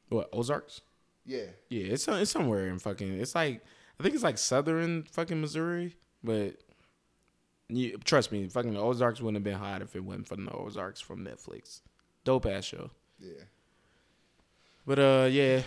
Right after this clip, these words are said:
Speaker 1: we're gonna end this on a good note. This was a good episode. Um, like we always say, if you like this, uh, please share, subscribe, um, comment. Tell us how good we doing. This has been another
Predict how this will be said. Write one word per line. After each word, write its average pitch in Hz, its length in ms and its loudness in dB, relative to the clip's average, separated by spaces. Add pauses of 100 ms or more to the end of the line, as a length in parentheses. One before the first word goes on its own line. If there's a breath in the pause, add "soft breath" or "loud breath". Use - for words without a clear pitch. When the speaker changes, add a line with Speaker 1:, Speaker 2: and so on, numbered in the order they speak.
(100)
Speaker 1:
we're 170 80 0
gonna 190 160 8
end 190 80 6
this 180 120 2
on 190 120 8
a 180 60 4
good 170 140 4
note. 156 360 6
This 156 120 2
was 147 100 -4
a - 20 -8
good 143 160 4
episode. 131 560 2
Um, 117 520 2 (920 soft breath)
like 120 200 -2
we 127 140 2
always 127 240 4
say, 139 140 0
if 127 100 0
you 131 100 0
like 123 280 -2
this, 127 360 -2
uh, 92 100 -8
please 123 340 -2
share, 120 340 0
subscribe, 113 800 -4 (580 soft breath)
um, 101 720 -6 (840)
comment. 113 840 -4 (1120)
Tell 120 240 -4
us 117 140 -6
how 113 120 -2
good 110 240 -2
we 107 120 -4
doing. 104 540 -4 (120)
This 107 100 -8
has 117 40 -12
been 117 160 -4
another 104 300 -4